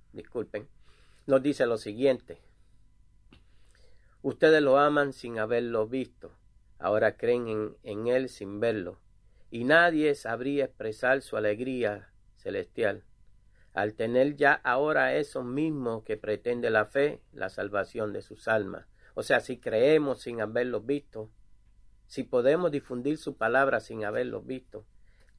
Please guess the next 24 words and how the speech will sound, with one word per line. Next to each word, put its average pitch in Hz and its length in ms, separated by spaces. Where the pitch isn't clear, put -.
tenemos 135 680
una 135 260
herencia 123 480
segura 110 720
en 101 140
el 98 80
reino 92 380
de 87 120
Dios. 87 420
O - 80
sea, - 220
todo 196 240
lo 156 140
que 135 120
tuvimos, 131 800
que 110 140
pudimos 131 580
tener 107 480
como 117 240
familia 117 540
reunido 110 460
en 101 60
esta 110 240
pandemia, 101 680